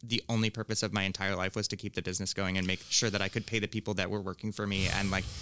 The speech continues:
keep everyone happy. Um, <laughs> was, um, that I realized that I had kind of lost touch with the,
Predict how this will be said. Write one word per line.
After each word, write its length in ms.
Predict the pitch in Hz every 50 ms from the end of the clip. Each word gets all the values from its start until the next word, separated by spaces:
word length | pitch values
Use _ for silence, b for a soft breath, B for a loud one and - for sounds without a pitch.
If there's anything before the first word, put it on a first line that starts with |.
| - -
keep 160 | - 139 123
everyone 300 | 117 107 104 101 95 92
happy. 420 | 95 117 127 120 - 95 92 98 B B B B B B B B B -
Um, 280 | 151 147 143 135 139 143
<laughs> 1700 | 120 - - 190 185 - 240 247 - - 247 - - - 339 381 415 440 440 440 440 440 427 403 392 381 320 240 247 381 - 285 -
was, 420 | - 165 160 147 147 143 139 131 B B B B B 117 120 123 - -
um, 500 | 160 151 143 135 127 123 120 120 120 117 120 - -
that 520 | 127 123 120 131 123 117 113 113 113 - - - _ _ _ _ _ _ -
I 400 | 139 131 127 123 123 120 123 117 - -
realized 540 | 131 127 135 143 143 143 135 120 117 107 110
that 120 | 120 110 -
I 140 | - 113 113
had 160 | 110 120 113
kind 180 | - - 120 113
of 80 | 104
lost 420 | 101 98 98 98 95 101 - - -
touch 260 | - 113 101 - -
with 160 | 117 - -
the, 440 | - 104 98 95 98 95 95 92 90